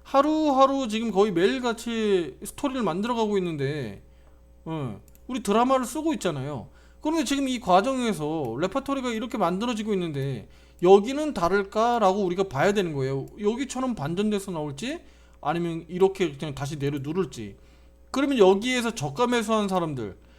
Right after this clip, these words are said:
여기서 저가 매수하겠다고 오늘 종가에서 매수했거나 오늘 장중에 이거 꼬리 달고 보는-, 보고 산 매수자들, 이렇게 다시 음봉 캔들 나오면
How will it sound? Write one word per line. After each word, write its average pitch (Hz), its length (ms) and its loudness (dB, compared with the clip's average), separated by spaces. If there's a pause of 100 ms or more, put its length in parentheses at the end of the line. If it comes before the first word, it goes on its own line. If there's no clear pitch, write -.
(260)
여기서 220 380 4
저가 170 300 0
매수하겠다고 220 680 0
오늘 185 220 2
종가에서 220 460 -2
매수했거나 170 540 -2
오늘 165 340 -4
장중에 196 320 -4
이거 180 160 -4
꼬리 269 240 -6
달고 220 440 0
보는-, 208 360 0
보고 220 240 -2
산 185 460 -4
매수자들, 151 600 -4 (760)
이렇게 214 260 -2
다시 180 300 0
음봉 208 280 2
캔들 214 280 0
나오면 147 440 -2